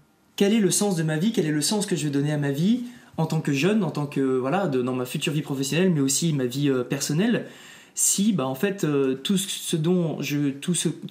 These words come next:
tout ce en quoi je croyais, c'est-à-dire, bah, je vais pouvoir travailler, faire de l'argent, avoir une vie confortable et, euh, voyager et avoir une famille et profiter,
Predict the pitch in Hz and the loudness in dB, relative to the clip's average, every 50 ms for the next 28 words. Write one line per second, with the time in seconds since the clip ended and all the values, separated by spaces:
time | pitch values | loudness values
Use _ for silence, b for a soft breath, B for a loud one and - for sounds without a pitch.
0 | - - - - 190 170 196 190 165 - - 180 170 151 139 - - - 165 160 | -10 -8 -2 2 2 4 4 4 2 2 0 0 0 0 -2 -4 -2 -2 0 2
1 | 165 175 180 180 175 - 139 - 139 139 147 175 143 139 135 131 127 127 139 131 | 4 4 4 4 2 -2 -4 -4 -4 -2 -2 -2 -2 -2 -4 -4 -2 -4 -4 -4
2 | - 143 139 - - 143 143 147 143 156 170 170 170 151 135 135 139 139 139 143 | -6 -8 -8 -6 -6 -4 -2 -2 0 0 0 -2 -2 -2 -2 -2 -2 -2 -2 -4
3 | 139 156 170 180 175 180 B B B B - 143 139 156 151 147 147 143 147 160 | -4 -2 -2 -2 -4 -6 B B B B -4 -2 0 0 0 0 0 0 -2 -2
4 | - 170 151 - 156 - - 165 170 170 170 151 143 131 131 131 131 127 123 123 | -2 -4 -4 -4 -6 -4 -2 -2 -2 0 0 0 0 0 0 0 0 -2 -4 -6
5 | B B B B B B B B - 135 139 143 143 147 143 139 143 160 170 175 | B B B B B B B B -4 0 0 2 2 2 0 0 2 2 2 4
6 | 175 175 175 160 139 127 123 127 139 147 143 147 143 - - 143 143 160 165 151 | 4 4 2 2 2 0 0 0 -2 0 0 -2 -2 -2 -2 0 0 0 0 0
7 | 135 - 139 139 143 143 - 180 190 185 185 | -2 -2 -4 -4 -4 -2 2 2 2 2 0